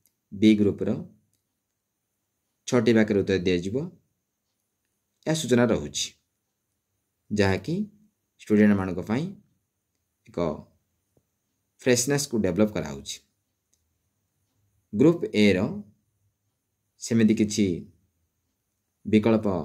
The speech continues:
ପ୍ରଶ୍ନ ନାହିଁ, ଏକ୍ସଟ୍ରା କୋଶ୍ଚିନ୍ ବି ନାହିଁ। ନିର୍ଦ୍ଧାରିତ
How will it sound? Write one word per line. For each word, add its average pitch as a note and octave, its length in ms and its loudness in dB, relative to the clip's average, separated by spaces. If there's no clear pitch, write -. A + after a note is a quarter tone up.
ପ୍ରଶ୍ନ G2+ 340 -2
ନାହିଁ, A2+ 240 0
ଏକ୍ସଟ୍ରା G#2+ 380 -4
କୋଶ୍ଚିନ୍ G#2 340 -2
ବି A2 80 6
ନାହିଁ। A2 280 2
ନିର୍ଦ୍ଧାରିତ G#2 440 4